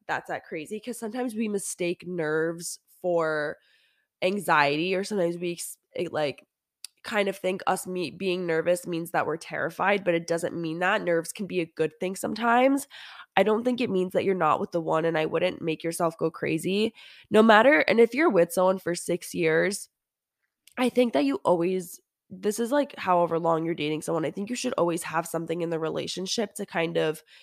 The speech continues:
spark it up, keep it alive, like, go to, like, experience something new together, travel somewhere new, go to a different type of food restaurant when you're out. Like, try to do something different in your relationship here and there, because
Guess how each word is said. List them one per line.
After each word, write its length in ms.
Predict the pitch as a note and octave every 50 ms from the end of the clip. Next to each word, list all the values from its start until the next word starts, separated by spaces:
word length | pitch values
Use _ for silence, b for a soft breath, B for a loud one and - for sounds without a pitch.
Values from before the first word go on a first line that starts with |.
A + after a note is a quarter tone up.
| b b b b
spark 480 | - - - - G3+ F#3 F3+ F3 -
it 80 | F3+ E3+
up, 320 | E3 D3+ D#3 - - _ -
keep 220 | - F#3 E3+ -
it 80 | F#3 E3
alive, 460 | E3 D#3+ D#3 D3+ D#3+ D3 C#3+ D3 -
like, 300 | - C#3 C#3+ D3+ - - _ b b b b b b b _ _ _ _ _
go 360 | - A3 G3+ G3 F#3 F#3 F#3 E3+
to, 240 | - - - G3+ G3 - _ -
like, 200 | A3 G#3+ - -
experience 640 | G#3+ - - - - G#3+ G3+ G#3 G#3 A3 A3 G#3+ -
something 320 | - G3+ F#3+ - F#3 G3
new 160 | F#3+ G3 G3+
together, 400 | F#3 F3+ - D#3 C3 - G#2+ -
travel 440 | - - - G#3+ E3+ E3 E3 F3 F3+
somewhere 440 | F#3 - - G3 G3+ F#3+ F3 E3 D3+
new, 200 | D#3+ D#3 - -
go 360 | - - E3+ E3 E3 E3 E3 E3
to 180 | - - F#3+
a 60 | F#3
different 400 | F3+ - F3+ F#3 - G3 F3+ F3
type 260 | - - G#3+ F#3+ F#3+ -
of 360 | F3+ F3+ F3 E3 E3+ E3+ - _ -
food 400 | - - - - A#3 A#3 A#3 G3+
restaurant 640 | G3 G3 G3 G3 - - - F#3 F#3 E3+ D3+ D3
when 120 | F3 F3+ F3+
you're 140 | E3+ E3+
out. 240 | F3 F3 E3 D#3 -
Like, 220 | - F#3 F3+ - _ B B B B B
try 240 | - - D4 A3+ A3+
to 80 | C#4
do 140 | C4+ D4 D4
something 280 | C4+ - C4 B3 B3 A3
different 440 | G#3 G#3 G#3 - - - - -
in 100 | - G3
your 140 | G3 F#3 F3+
relationship 760 | F3 F3 F3 F3+ F#3 A3+ G#3+ - - G#3 G#3 - - F3+ E3+
here 220 | - - G3+ F3+ E3
and 160 | E3 E3 E3+
there, 220 | D#3+ D3+ D3+ D#3
because 400 | D#3 E3 F3+ - - F3+ D#3+ D#3